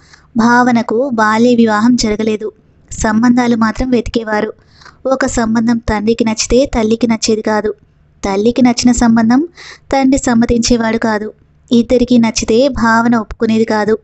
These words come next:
భావనకి వరుసకి బావ అయిన ఒక భీమేశ్వరరావు భావననే పెళ్లాడతానని భీష్ముల్లా చాలా కాలం బ్రహ్మచారిలా ఉండిపోయాడు. కానీ బ్రహ్మచారి బెండకాయ ముదిరిపోతే లాభం లేదని చెప్పి ఆ అసర భీష్ముడికి ఒక అబలతో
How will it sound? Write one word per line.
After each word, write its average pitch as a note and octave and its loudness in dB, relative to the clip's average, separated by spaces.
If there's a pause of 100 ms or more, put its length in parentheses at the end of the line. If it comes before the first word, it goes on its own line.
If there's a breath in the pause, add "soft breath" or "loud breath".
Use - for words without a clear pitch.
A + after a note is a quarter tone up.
(640 soft breath)
భావనకి A#3 2
వరుసకి A#3 0
బావ G#3+ 0
అయిన A3+ 0
ఒక B3+ -6
భీమేశ్వరరావు A3 -2 (480 loud breath)
భావననే B3 4
పెళ్లాడతానని A3 0
భీష్ముల్లా A3+ 2
చాలా A3+ 0
కాలం A3+ -2
బ్రహ్మచారిలా A3+ -2
ఉండిపోయాడు. G#3+ -4 (560)
కానీ G#3 2
బ్రహ్మచారి A3 0 (440 loud breath)
బెండకాయ C4 0
ముదిరిపోతే A#3+ 0
లాభం A3 0
లేదని A3 -2 (120)
చెప్పి B3+ 0 (480 loud breath)
ఆ B3 2
అసర B3 0
భీష్ముడికి A3 0
ఒక B3 0
అబలతో G#3+ -2